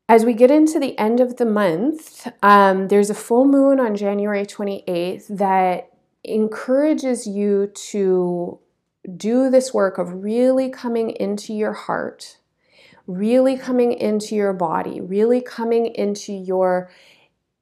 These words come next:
your nature, your essential nature as a being that is growing, as a being that is free, as a being that's come here to be you, not anybody else. And to feel the way that the more that you're in your heart,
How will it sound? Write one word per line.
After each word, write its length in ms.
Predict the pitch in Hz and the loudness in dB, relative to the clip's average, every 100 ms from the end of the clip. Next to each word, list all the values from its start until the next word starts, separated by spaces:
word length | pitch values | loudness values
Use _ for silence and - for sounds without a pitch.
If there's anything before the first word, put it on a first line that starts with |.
| - | -14
your 240 | 196 196 | -4 0
nature, 560 | 196 185 185 196 190 170 | 0 0 0 -2 -2 -4
your 200 | 170 180 | -2 -2
essential 680 | 180 - 214 226 220 254 226 | -4 -8 -6 -6 -4 -2 -2
nature 600 | 190 196 - 170 180 - _ _ _ _ | -2 -6 -8 -10 -10 -18 _ _ _ _
as 240 | 196 185 | 0 2
a 60 | 196 | 0
being 500 | 180 196 202 196 196 | -2 -2 -2 -2 -2
that 160 | 180 175 | -2 -2
is 180 | 175 | -4
growing, 440 | - 202 208 175 170 | -4 -2 0 0 0
as 160 | 175 | -2
a 40 | 185 | -4
being 340 | 190 190 190 | -4 -4 -2
that 120 | 190 | -4
is 160 | 185 185 | -4 -8
free, 340 | - 196 175 | -4 -2 -2
as 160 | 165 175 | -2 -4
a 60 | 175 | -6
being 360 | 190 196 202 | -4 -2 -2
that's 200 | 190 190 | -4 -6
come 260 | - 214 220 | -10 -8 -4
here 220 | 233 208 | -2 -2
to 80 | 196 | -2
be 140 | 185 | -6
you, 560 | 190 180 180 - 214 - - | -8 -4 -4 -4 -8 -12 -6
not 220 | 190 196 | -4 -2
anybody 420 | 202 202 214 208 | -2 -2 -2 -4
else. 480 | 190 220 208 - - _ _ _ _ - _ - - - - _ | -6 -8 -12 -18 -20 _ _ _ _ -20 _ -20 -20 -20 -20 _
And 240 | 226 226 220 | 0 0 0
to 120 | 233 | -4
feel 480 | 226 - 311 359 349 | -6 -4 -2 0 0
the 100 | 294 | 2
way 240 | 247 226 | 2 2
that 160 | 208 - | 0 -2
the 60 | |
more 320 | 196 208 269 330 | -2 0 0 0
that 140 | 320 | -4
you're 180 | 254 254 | -2 -2
in 260 | - 226 233 | -2 -2 -2
your 160 | 226 | -4
heart, 840 | 220 - 170 190 302 - - - | -6 -10 -8 -6 -6 -10 -16 -18